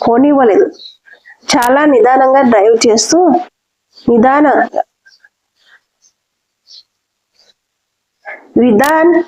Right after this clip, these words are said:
సౌదా దగ్గరకు తీసుకొచ్చాడు. మానస అప్పటికి ఏడవడం ఆపింది.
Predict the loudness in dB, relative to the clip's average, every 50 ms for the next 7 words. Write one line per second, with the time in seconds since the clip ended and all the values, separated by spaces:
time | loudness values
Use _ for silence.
0 | -8 -10 -10 -10 -8 -6 -4 -2 -2 0 0 0 2 2 2 2 0 0 0 0
1 | 0 0 0 0 0 0 0 0 0 -2 -2 -2 -2 -4 -2 -2 -2 -2 -2 -4
2 | -6 -10 _ -20 -20 -20 -20 -14 -8 -4 -4 -2 0 0 0 0 0 0 0 0
3 | -2 -2 -2 -4 -4 -4 -2 -2 0 0 0 0 2 2 2 2 2 0 0 0
4 | 0 0 0 0 -2 -4 -2 0 2 2 2 2 0 -2